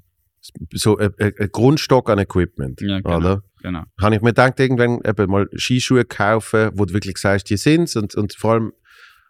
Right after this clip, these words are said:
Speaker 1: irgendwie, eben, es ist auch niemand anders drin gesehen und hat sie,
Speaker 2: <laughs>
Speaker 1: ja, also
Speaker 2: Neopren, wo niemand anders steht, wo niemand anders nackt ist drin gewesen.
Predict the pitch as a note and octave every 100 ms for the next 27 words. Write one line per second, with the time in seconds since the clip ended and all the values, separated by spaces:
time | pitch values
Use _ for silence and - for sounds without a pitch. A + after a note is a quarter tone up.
0 | _ - - - A2 A2 A2+ G#2+ G#2+ G2+
1 | G#2+ G#2+ G#2+ A2 A#2+ A2+ - B2 B2 -
2 | A#2+ A#2 A#2+ A2 G#2+ - D#4 - - C#3+
3 | A#3+ F4+ F4 E4+ F4 C4 B3 B3 - F#3
4 | E3+ D#3+ D3 D#3+ F3 F#3 E3 D#3+ F3 -
5 | - A#2 D3 E3+ F3 F#3+ G3 - A#3 D4+
6 | D#4+ F3+ E3+ F3+ F#3 - - F3 D3+ C#3+
7 | G3+ - G3 - - A4